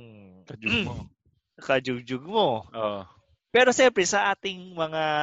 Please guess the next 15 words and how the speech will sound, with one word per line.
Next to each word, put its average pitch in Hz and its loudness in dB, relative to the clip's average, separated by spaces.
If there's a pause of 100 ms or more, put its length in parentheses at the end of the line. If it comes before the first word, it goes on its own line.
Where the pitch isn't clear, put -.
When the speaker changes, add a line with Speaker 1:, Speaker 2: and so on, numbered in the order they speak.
(600)
Speaker 2:
mas 139 -6
older 139 -2
yung 131 -10
generation, 120 -6 (1300)
ang, 151 0 (500)
siyempre, 151 0 (520)
hindi 226 -2
pa 214 2
rin 190 -6
tayo 175 4
convinced 135 -6
na 151 -2 (880)
yun 196 -4 (140)
talaga 156 0
yung 131 -8